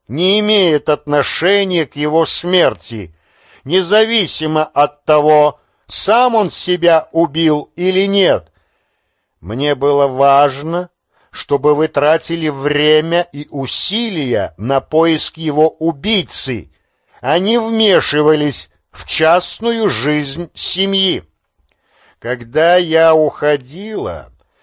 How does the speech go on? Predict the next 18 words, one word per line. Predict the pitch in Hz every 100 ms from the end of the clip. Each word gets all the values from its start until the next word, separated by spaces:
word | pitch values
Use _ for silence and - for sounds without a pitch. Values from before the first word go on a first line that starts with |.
| _ -
мой | 120 151 151
сын | - - 151 156 165 180 160
был | 120 139 139 139 135 _
жив, | 95 - 90 151 131 - _ _ _ _ _ _ -
и | 123
я | 139 170
попросила | 202 226 220 220 233 - 156 139 131
Холлиуэлла | 120 - 135 135 160 175 196 202
никому | 190 190 196 214 226 190 160
не | 147 143
рассказывать | 135 123 - 139 139 139 156 196 214 214
о | 185
нашем | 127 120 120 - 151 151 147 _
визите. | 107 127 160 170 160 202 160 - 90 62 _ _ _ _ _ _ _
А | - 123
он | 156 175
человек, | - - 175 175 170 202 226 -
привыкший | 151 156 160 180 175 - - 170 165 151